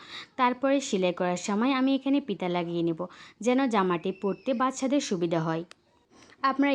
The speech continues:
ইচ্ছে করলে এখানে পিতা না লাগিয়ে বোতাম গড় করে বোতামও লাগিয়ে নিতে পারেন, কিন্তু আমার কাছে এটা অনেক সহজ পদ্ধতি মনে হয়। আপনারা দেখতে পাচ্ছেন আমি হালকা করে একটু অংশ কেটে নিয়েছি। কেটে নেওয়ার পরে দেখতে কেমন হয়েছে। আমার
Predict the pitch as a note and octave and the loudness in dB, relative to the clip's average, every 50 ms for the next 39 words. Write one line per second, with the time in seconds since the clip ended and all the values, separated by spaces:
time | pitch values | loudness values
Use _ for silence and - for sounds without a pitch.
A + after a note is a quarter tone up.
0 | A#3+ F#3+ - - G3 F3+ - F#3 F#3+ F#3+ F#3 F3+ - G3 G3+ A#3 A#3 - C#4+ C4+ | 2 0 -2 -4 -6 -2 -2 -2 0 0 -2 -2 -2 -2 -2 -2 -2 -2 -4 -4
1 | - C#4 C4+ C4+ C4+ C4+ C#4 C#4 C#4 A#3+ C4+ C#4+ C#4+ A3+ G#3 F#3+ - G3 F#3 F#3 | -2 0 0 2 2 2 2 2 2 2 0 0 0 2 0 -2 0 0 -2 0
2 | F3+ F#3 F#3 F#3 F3 - F#3+ A#3+ C#4 A#3 A#3 G#3 - F3+ F3 F3+ F3 F3 E3+ D#3+ | 2 2 0 0 2 0 2 2 2 2 2 0 0 0 0 0 0 -2 -2 -4
3 | E3+ E3+ E3+ E3+ E3 E3 E3 E3 - E3+ E3 E3 F#3 - - - - - - _ | -2 -2 -2 -2 -2 -4 -6 -8 -6 -6 -6 -6 -10 -12 -16 -20 -20 -20 -20 _
4 | - C4+ C4+ C4 B3+ C#4+ C4+ G#3 F#3 F#3 F#3 F3 - F#3 F3+ F3 - - C4+ C4 | -4 -2 -2 0 0 2 2 2 2 0 0 -2 -2 -4 -4 -4 -2 -2 0 0
5 | B3+ B3+ D4 C#4+ C#4 C4+ C4 C#4+ D4 D4 - G#3+ G3 F#3+ F3+ - - G3+ F#3 F3 | 0 0 0 0 0 0 0 0 -2 -2 -2 -4 -2 -2 -4 -4 -4 -6 -4 -4
6 | F#3+ F#3+ C4+ C4+ B3+ G#3+ F#3 F3 E3+ E3 E3+ E3+ F3+ G3 _ _ _ _ _ - | -4 -2 0 0 2 2 0 0 -2 -2 -4 -4 -6 -8 _ _ _ _ _ -20
7 | _ _ _ _ _ _ _ - C4 A#3 C4+ C#4 C#4 A3 G#3 F#3 - - F#3+ - | _ _ _ _ _ _ _ -8 -2 0 2 2 4 2 0 -2 -2 -4 -6 -4
8 | - F#3+ F#3 - - B3+ B3+ B3+ C4+ D4 C#4+ - G#3+ F#3+ F#3 F#3 G3+ F#3 F3 - | -2 -4 -4 -2 -2 0 2 2 2 2 2 2 0 0 0 0 -2 -4 -2 -2
9 | G3 G#3 B3+ - - - - C#4 C4+ B3 C4+ C#4+ - - G#3 F3+ - F3+ F#3 F3+ | -2 0 0 -2 -2 -4 -4 -2 -2 0 -2 -4 -2 -2 -6 -4 -4 -4 -2 -2
10 | F3 F3+ E3+ - - G3+ - - - - - _ _ - C4+ C4 C4+ C4 C4 C4 | -2 -4 -6 -8 -10 -12 -12 -14 -20 -20 -20 _ _ -4 -2 0 0 0 0 2
11 | C4+ C#4+ C#4 - A#3+ C4 C#4+ A3 G#3 F#3+ G3 - F#3+ F3 - F#3 F3+ F#3 F#3 F#3 | 0 0 0 0 2 2 2 2 0 -2 -2 -4 -6 -4 -2 0 0 0 0 0
12 | F#3+ F#3 F3 F3 E3+ - - - F#3 G3 - - - - - _ _ _ _ _ | 0 0 0 -2 -2 -4 -8 -10 -10 -12 -12 -16 -20 -20 -20 _ _ _ _ _
13 | _ _ _ _ _ _ _ _ _ _ _ _ - A#3+ A#3+ B3+ C#4 | _ _ _ _ _ _ _ _ _ _ _ _ 0 2 2 4 2